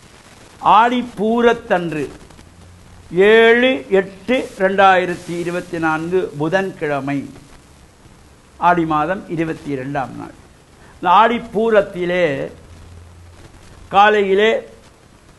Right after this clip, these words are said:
ஏழு மணி முதல் பூஜைகள் ஆரம்பமாகி, பால்குட பவனி,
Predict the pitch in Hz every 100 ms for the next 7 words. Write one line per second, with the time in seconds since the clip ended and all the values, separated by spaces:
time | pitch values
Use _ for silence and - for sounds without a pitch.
0 | _ _ 175 202 220 185 175 170 170 202
1 | 220 - - - - _ _ - - -
2 | _ _ _ _ _ _ _ _ _ -
3 | - 180 202 208 185 180 - 156 170 170
4 | 165 160 160 156 196 - - _ _ _
5 | _ _ _ _ _ _ _ _ 180 185
6 | 185 170 160 156 160 175 196 -